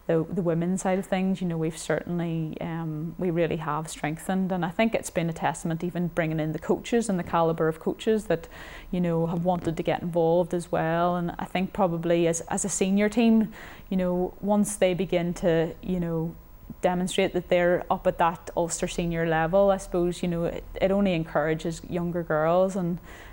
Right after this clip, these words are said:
to, to want to get to that level as well. So I think, you know, and I think as well also with a lot of the, you know, P R that women's football has been getting,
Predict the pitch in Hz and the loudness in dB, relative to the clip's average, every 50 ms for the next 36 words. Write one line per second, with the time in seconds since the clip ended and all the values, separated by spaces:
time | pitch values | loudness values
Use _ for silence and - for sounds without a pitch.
0 | - - - - - - - - 190 170 165 151 170 - - - 175 170 180 - | -12 -6 -2 -2 -2 -2 0 0 0 2 2 0 -2 -4 -4 -2 0 0 0 -2
1 | - - - 165 - - - 160 160 160 165 175 170 165 160 160 - 170 156 151 | -6 -2 0 0 2 2 0 0 0 0 0 0 0 0 0 0 0 0 2 2
2 | 156 170 185 202 202 - - 175 170 175 170 - 185 175 180 - - - - - | 4 4 2 2 0 0 -2 -2 -2 -2 -4 -4 -4 -4 -6 -6 -10 -16 -18 -14
3 | - - 175 175 175 170 175 175 175 175 - - - 202 196 208 196 233 220 202 | -10 -6 -4 -4 -2 -4 -4 -4 -6 -6 -4 -2 0 0 0 2 2 2 2 2
4 | - - - - 165 160 165 165 165 165 170 170 - 180 170 170 170 170 - 160 | 2 -2 0 2 2 4 4 4 4 2 2 2 0 0 2 0 0 2 2 2
5 | 160 160 165 170 170 165 170 170 156 151 160 160 - - - - - - - 185 | 2 2 2 2 0 0 2 2 4 4 2 0 -6 -14 -14 -14 -12 -6 -2 0
6 | 185 180 170 - - 208 185 170 160 160 160 165 175 175 180 165 - - - - | 0 0 0 0 0 2 2 4 4 4 4 4 2 2 2 0 0 -2 -4 -2
7 | 170 165 160 151 160 - - 151 - - - 160 160 165 165 165 - 160 170 165 | 0 0 0 0 -2 -4 -6 -6 -4 0 0 2 2 0 -2 -4 -4 -4 -4 -2
8 | 165 165 156 156 165 180 185 190 202 190 - - | 0 0 0 2 0 0 2 2 0 0 -2 -4